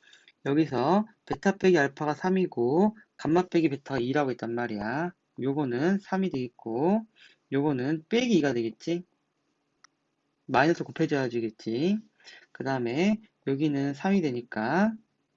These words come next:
결국엔 빼기 육 더하기 삼 에이가 되겠고 이것이 영이니까 A가 이라는 사실을 알 수 있겠지. 그러면 여기에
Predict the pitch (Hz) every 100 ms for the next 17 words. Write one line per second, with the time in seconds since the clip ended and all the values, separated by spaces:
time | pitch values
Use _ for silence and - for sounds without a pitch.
0 | _ _ - _ - 139 123 131 190 220
1 | - _ _ _ _ _ _ - 214 196
2 | 196 165 202 - - 135 147 135 139 135
3 | - 185 - 131 131 117 120 117 - 110
4 | 143 202 214 _ _ _ 139 151 143 123
5 | 123 143 131 - 110 123 180 202 _ _
6 | _ 127 143 131 110 127 185 202 - 135
7 | 170 156 147 - 117 113 117 139 208 202
8 | _ _ _ 107 107 - 123 - 120 -
9 | 117 113 _ _ _ _ _ _ _ _
10 | _ _ _ _ _ _ _ _ _ _
11 | _ _ _ _ _ _ _ _ _ _
12 | _ _ _ _ _ - _ _ _ -
13 | 143 127 127 180 220 214 _ _ _ 147
14 | 151 170 170 156 165 143 113